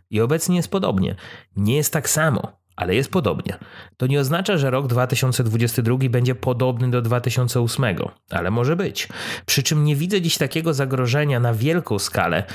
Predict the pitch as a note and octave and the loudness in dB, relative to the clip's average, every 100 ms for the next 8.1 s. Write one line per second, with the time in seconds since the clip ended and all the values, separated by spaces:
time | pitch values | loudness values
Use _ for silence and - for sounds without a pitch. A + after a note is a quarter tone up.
0 | - - C#3 D#3 E3+ C3 C3+ C#3 C#3 C#3 | -16 -6 -4 0 2 2 0 0 0 0
1 | C3 - B2+ B2+ B2 B2 B2+ A#2+ A#2+ - | 0 0 0 2 0 0 0 2 0 0
2 | B2+ B2+ B2 - A#2 A#2+ D#3 C#3+ B2 A2 | 0 2 0 -2 0 0 0 0 0 2
3 | B2 - C#3 C3 C3+ C3 B2+ C#3 D3 B2 | 2 2 2 0 0 0 0 0 0 0
4 | A#2+ B2 - A#2 A#2+ A#2+ A#2+ D#3 D3 C3+ | 0 0 0 0 2 2 2 0 0 0
5 | B2 C#3 C3+ G2+ E2+ F2+ F#2+ F#2+ F#2 - | 0 0 2 2 0 0 0 2 0 -2
6 | - - - _ - - - - _ - | -4 -6 -10 _ -20 -18 -18 -20 _ -20
7 | _ _ _ - G#2+ F2+ A2 D3 - G#3+ | _ _ _ -2 0 2 2 0 0 -2